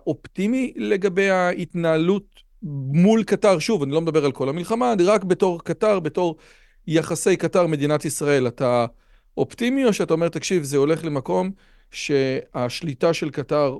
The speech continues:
או ה-, העוצמה והכוח, ההשפעה של קטר הופך להיות גדול מדי,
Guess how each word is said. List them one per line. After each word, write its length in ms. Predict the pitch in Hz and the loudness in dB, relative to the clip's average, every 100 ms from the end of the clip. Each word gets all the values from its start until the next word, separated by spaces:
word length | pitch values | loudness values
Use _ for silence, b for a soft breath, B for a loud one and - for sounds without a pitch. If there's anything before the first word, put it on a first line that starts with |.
| - | -4
או 320 | 160 147 113 | 0 0 -2
ה-, 380 | 127 120 117 110 110 _ | -8 -6 -6 -8 -10 _
העוצמה 880 | 117 110 - 143 - - 151 175 175 107 _ | -8 -8 -6 -8 -6 -6 -2 0 0 -2 _
והכוח, 840 | 127 127 123 - - 180 165 127 127 | -8 -4 -4 -4 -4 0 0 -2 -6
ההשפעה 580 | - 131 123 - 135 156 | -4 -2 -4 -4 -2 0
של 140 | 151 147 | -2 -6
קטר 220 | 135 165 | -4 -2
הופך 420 | 147 127 156 - | -2 0 -4 -2
להיות 340 | 139 147 151 - b b b - | 0 2 0 -4 b b b -4
גדול 400 | 135 131 156 156 | -4 2 4 4
מדי, 600 | 147 131 120 160 214 226 | 2 -2 0 2 2 0